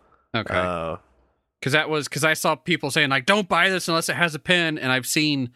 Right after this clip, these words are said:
Speaker 1: I've probably seen him now since I was looking for the, um, Galaxy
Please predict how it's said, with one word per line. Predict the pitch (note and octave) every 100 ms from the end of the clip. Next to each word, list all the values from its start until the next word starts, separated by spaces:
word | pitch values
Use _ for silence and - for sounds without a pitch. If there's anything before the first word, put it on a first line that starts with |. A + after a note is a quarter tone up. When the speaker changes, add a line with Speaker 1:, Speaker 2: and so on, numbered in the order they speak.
| _ _ _ _
Speaker 1:
I've | A2+ G#2+
probably | A#2 G#2+ G#2+
seen | - B2+ A2
him | A#2 A2+
now | G#2+ G#2+ G2+
since | - G#2
I | A2
was | G2+ G#2
looking | G#2+ - G#2
for | - G#2 F#2+
the, | F#2+ F#2+ F#2 - _ _ _ _ G#2
um, | G2+ F#2+ F#2 _ _ _ _ _
Galaxy | A#2 A#2+ G#2+ - G#2